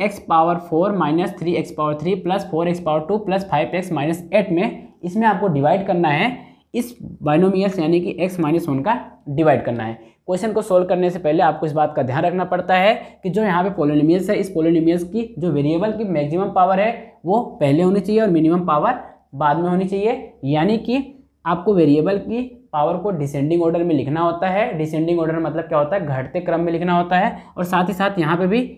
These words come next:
इसकी variable की power को भी descending order में लिखना होता है, ठीक है। यहाँ पे भी descending order में है और यहाँ पे भी variable descending order में, अगर नहीं है तो उसको हम पहले arrange करके लिखते हैं, ठीक है।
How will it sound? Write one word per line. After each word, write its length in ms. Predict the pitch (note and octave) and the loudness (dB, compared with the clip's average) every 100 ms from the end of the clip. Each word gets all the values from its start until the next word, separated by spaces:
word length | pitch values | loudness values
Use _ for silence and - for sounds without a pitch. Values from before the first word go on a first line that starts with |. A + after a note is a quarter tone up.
| - | -10
इसकी 220 | E3 - | -8 -2
variable 420 | F3 D3+ D3 D#3 E3 | 2 4 2 0 -2
की 100 | F#3+ | -2
power 260 | D3 D3 | 0 0
को 120 | D3+ D3+ | -2 -2
भी 160 | A#3 - - - D#3+ | -4 -6 -12 -12 -10
descending 460 | F3 C#3 C#3+ E3+ | -4 -2 2 2
order 200 | C3 C3+ | 2 0
में 120 | F3+ | 0
लिखना 260 | A3 E3+ E3+ | -2 -2 0
होता 240 | B2 B2 | -2 -2
है, 80 | A#2+ | -4
ठीक 180 | D3+ F#3 | -2 0
है। 80 | F3+ | 0
यहाँ 160 | C#3+ | 0
पे 100 | D3+ E3 | 0 0
भी 220 | B3 B3+ - - | 0 -2 -10 -8
descending 420 | D#3 E3+ E3+ F#3 | -4 0 2 4
order 220 | F#3 F#3+ F#3+ | 2 2 -2
में 120 | G3+ | -2
है 100 | B3 | -2
और 140 | A3 | -2
यहाँ 160 | D#3+ D#3 | -2 -2
पे 120 | F3 | -2
भी 100 | F3+ | 0
variable 440 | F#3 D3+ D3 A3+ C4+ - _ F#3 | 0 -2 0 -2 -4 -12 _ -10
descending 420 | G#3 G3+ F#3+ D#3+ | -2 0 2 2
order 180 | C#3 B2+ | 2 0
में, 140 | B2 | 0
अगर 160 | D3 E3 | 0 0
नहीं 260 | D3 F#3 | 0 0
है 80 | A3 | -2
तो 80 | F#3+ | -4
उसको 140 | E3 | -4
हम 80 | F3+ | -2
पहले 220 | D3+ D#3 | 0 4
arrange 280 | F3 C#3+ C#3+ | 4 4 0
करके 220 | C#3+ C#3+ | -2 0
लिखते 280 | B3+ A3+ C#3 | -2 -2 -4
हैं, 120 | A#2 B2 | -4 -2
ठीक 120 | F#3+ | 0
है। 300 | C#4 - | -2 -4